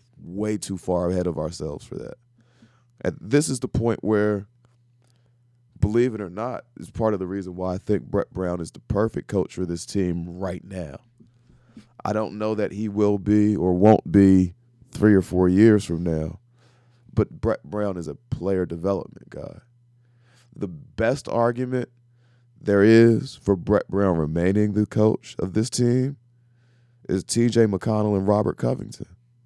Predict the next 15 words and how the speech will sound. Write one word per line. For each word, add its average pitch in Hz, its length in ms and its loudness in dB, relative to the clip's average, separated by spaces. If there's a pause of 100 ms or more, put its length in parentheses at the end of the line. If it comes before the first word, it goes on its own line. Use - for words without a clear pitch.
(1200)
And 95 140 0
I 104 80 6
say 127 320 6
that 120 180 4
from 92 140 -8
the 90 80 -6
standpoint, 98 560 -4
when 90 120 -8
those 110 240 -2
two 117 200 -12
guys 101 320 -4
made 107 220 2
the 95 100 -4
Sixers 101 400 -4
roster 101 600 -2